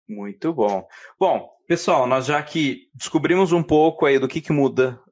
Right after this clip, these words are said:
entre uma entrevista presencial e uma entrevista online, o que, que muda com relação a perguntas, a dinâmicas, vimos aqui a importância, né, do incremento aí de mapeamentos de perfil, de assessment,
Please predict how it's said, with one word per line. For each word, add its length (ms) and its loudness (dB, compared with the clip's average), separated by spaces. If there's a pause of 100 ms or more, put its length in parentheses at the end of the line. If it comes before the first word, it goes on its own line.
entre 420 -2
uma 160 2
entrevista 520 -4
presencial 680 -2
e 20 -10
uma 140 -8
entrevista 420 -8
online, 600 0
o 40 -10 (320)
que, 140 -20
que 100 -4
muda 580 2 (140)
com 80 -2
relação 420 -2
a 60 0
perguntas, 960 0
a 80 2
dinâmicas, 1120 0 (200)
vimos 400 -4
aqui 200 0
a 40 0
importância, 840 0
né, 140 0
do 100 0
incremento 600 -2
aí 160 0
de 100 -8
mapeamentos 580 -2
de 140 -14
perfil, 560 -6
de 100 -8
assessment, 640 -2